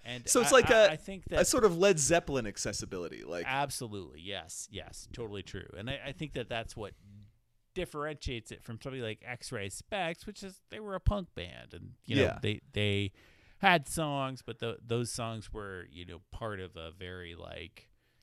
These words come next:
Speaker 2: Half the time they're
Speaker 1: countercultural
Speaker 2: trying to
Speaker 1: experience.
Speaker 2: annoy you on purpose with a
Speaker 1: Yeah,
Speaker 2: real
Speaker 1: yeah,
Speaker 2: punk
Speaker 1: yeah,
Speaker 2: band.
Speaker 1: yeah. And, and, uh, I think the Yeah Yeah Yeahs were not interested in that. They were interested in being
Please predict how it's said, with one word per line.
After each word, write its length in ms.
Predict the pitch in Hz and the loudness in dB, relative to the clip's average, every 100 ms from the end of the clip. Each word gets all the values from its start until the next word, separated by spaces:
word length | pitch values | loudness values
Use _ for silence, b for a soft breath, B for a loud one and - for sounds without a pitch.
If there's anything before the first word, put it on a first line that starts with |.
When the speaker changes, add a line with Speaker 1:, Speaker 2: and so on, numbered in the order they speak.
| _ - | _ 2
Speaker 2:
Half 220 | - 214 | 6 8
the 80 | 196 | 6
time 260 | 208 196 165 | 8 8 8
they're 140 | 151 | 4
Speaker 1:
countercultural 40 | |
Speaker 2:
trying 320 | - 147 135 139 | 4 2 2 2
to 300 | 135 117 110 | 0 0 -2
Speaker 1:
experience. 440 | 92 - - - - _ _ _ | -6 -16 -18 -20 -20 _ _ _
Speaker 2:
annoy 240 | 135 127 117 | 0 2 2
you 220 | 110 104 | 2 0
on 100 | 87 | -2
purpose 560 | - 82 - - - - 392 | -6 -6 -8 -8 -8 -8 -6
with 140 | 381 | -2
a 20 | |
Speaker 1:
Yeah, 300 | 185 104 87 | 0 0 0
Speaker 2:
real 100 | 90 | -4
Speaker 1:
yeah, 160 | 87 127 | -4 -4
Speaker 2:
punk 140 | 110 | -4
Speaker 1:
yeah, 80 | 101 | -4
Speaker 2:
band. 160 | 104 107 | -4 -4
Speaker 1:
yeah. 360 | 71 73 69 - | -6 -6 -10 -10
And, 460 | 113 117 104 - 104 | -10 -10 -12 -12 -8
and, 300 | 101 98 95 - _ | -8 -10 -14 -20 _
uh, 340 | 65 80 82 95 | -18 -16 -14 -12
I 80 | 107 | -12
think 320 | 107 98 - _ 98 | -12 -14 -18 _ -16
the 80 | |
Yeah 180 | 101 90 | -12 -10
Yeah 140 | 85 80 82 85 85 | -10 -12 -14 -16 -18
Yeahs 180 | 80 - | -20 -20
were 320 | 101 87 87 - 101 | -20 -20 -20 -20 -18
not 360 | 101 92 87 87 | -14 -12 -12 -16
interested 520 | 80 _ - - 87 | -20 _ -20 -20 -20
in 60 | 87 | -20
that. 160 | - - | -18 -14
They 100 | 104 | -12
were 120 | 101 | -12
interested 440 | 92 98 95 95 | -14 -16 -18 -16
in 60 | 95 90 | -18 -18
being 320 | 87 87 | -20 -20